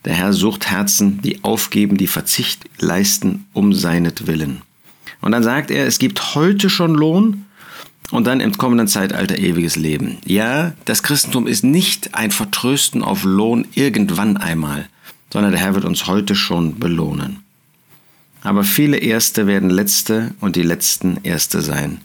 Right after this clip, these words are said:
Wir sehen, dass die Maßstäbe dieser Welt, die haben bei Gott keine Gültigkeit. Gott hat seine eigenen Maßstäbe, die er uns in seinem Wort offenbart hat. Er zeigt uns, was wirklich Priorität hat. Und da ist die Frage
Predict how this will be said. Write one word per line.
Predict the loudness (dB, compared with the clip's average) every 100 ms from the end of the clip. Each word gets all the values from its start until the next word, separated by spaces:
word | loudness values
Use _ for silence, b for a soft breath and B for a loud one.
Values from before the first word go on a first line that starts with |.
| B B B B B -4
Wir | 0
sehen, | 2 2
dass | 0 0
die | 2
Maßstäbe | 2 0 0 0 -2 0
dieser | 0 0 0 0
Welt, | 0 0 -4 -8 _ _ _ _ -20 -18 -6
die | -4
haben | -2 -2
bei | -2 -2
Gott | -2 -4 -6 -6
keine | -4 0 0 0
Gültigkeit. | 0 -2 -2 -6 -4 -6 -4 -6 -4
Gott | -6 -4
hat | -2
seine | 0 0 0
eigenen | -2 2 2 2
Maßstäbe, | 0 0 -2 0 0
die | 0
er | 0
uns | -2
in | -4
seinem | -2 -2 -2
Wort | -2 -2 -6
offenbart | -4 -2 -2 -4 -4
hat. | -6 -8 B B B B B B -8
Er | -2
zeigt | -2 0
uns, | 0 0
was | 0 0 0
wirklich | 0 0 -2 -2
Priorität | 0 2 0 -2 -4 -4
hat. | -6 -2 -2
Und | 0 -2
da | 0
ist | 0
die | -2
Frage | -2 -4 0 -2